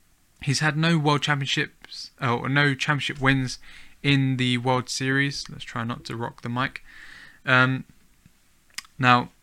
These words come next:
yeah, he's had no championships in the World Series, and realistically, he probably doesn't deserve his seat either. Like, he's not had a bad rookie season, but really in Moto G P, rookies should be making that, you know,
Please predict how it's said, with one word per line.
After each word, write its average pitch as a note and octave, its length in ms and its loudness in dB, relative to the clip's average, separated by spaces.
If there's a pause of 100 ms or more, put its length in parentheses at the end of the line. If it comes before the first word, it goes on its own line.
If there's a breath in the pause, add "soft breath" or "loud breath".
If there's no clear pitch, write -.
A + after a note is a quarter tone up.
(140)
yeah, A#2+ 260 6
he's C3 240 0
had E3+ 160 6
no F3 100 4
championships D#3+ 540 0
in D3+ 160 0
the D3 60 2
World C#3+ 240 2
Series, D#3+ 500 4 (420 loud breath)
and C#3+ 380 6 (640)
realistically, E3 520 4
he D#3 80 4
probably E3 260 0
doesn't C3+ 300 2
deserve A#2+ 540 4
his A#2+ 200 -4
seat B2 320 0
either. B2 220 2
Like, A2 180 -2
he's B2+ 160 -4
not F3 80 2
had D#3+ 120 4
a C#3+ 40 2
bad C3 300 8
rookie C3 200 -2
season, C3 400 0
but A#2 220 -2 (560 loud breath)
really D#3+ 300 6
in C#3 80 4
Moto C3+ 220 4
G B2+ 140 0
P, A#2+ 320 -2 (680)
rookies D3 440 4
should - 260 2
be B2+ 100 0
making A#2+ 840 2
that, A2+ 260 0 (320)
you A#2 100 -2
know, G#2 300 -6